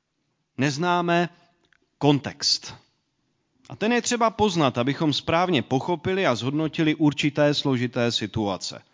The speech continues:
A to samé platí pro pochopení a výklad biblických textů. Musíme znát kontext. Jen si vezměte krále Achaza.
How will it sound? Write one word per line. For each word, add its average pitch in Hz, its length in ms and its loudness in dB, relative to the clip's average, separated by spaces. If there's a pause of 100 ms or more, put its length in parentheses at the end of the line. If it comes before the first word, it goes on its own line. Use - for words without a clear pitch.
(580)
A 117 80 -10
to 156 120 -4
samé 170 320 0
platí 147 380 -2
pro 147 220 -2
pochopení 151 840 -2
a 131 80 -2
výklad 117 480 -4 (320)
biblických 120 640 0
textů. 85 580 -8
Musíme 196 760 0
znát 156 560 -2 (260)
kontext. - 760 0 (920)
Jen 208 160 2
si 214 140 0
vezměte 180 540 2
krále 139 640 4 (560)
Achaza. 123 580 -2